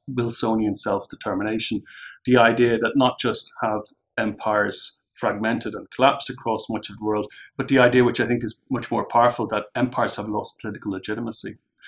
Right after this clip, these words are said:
that the political future that in which power is conceptualized is around the idea of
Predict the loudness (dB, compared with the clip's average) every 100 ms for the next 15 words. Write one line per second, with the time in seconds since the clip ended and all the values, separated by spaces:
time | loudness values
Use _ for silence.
0 | -16 2 6 6 4 -12 _ -10 2 6
1 | 6 4 -4 0 0 2 2 2 0 _
2 | -4 -2 -2 -6 -8 -6 -4 -4 -6 -20
3 | -2 2 4 2 -2 -4 2 2 2 -2
4 | 0 0 -4 -14 -18 -8 -2 0 2 0
5 | 0 -2 -4 -6 -8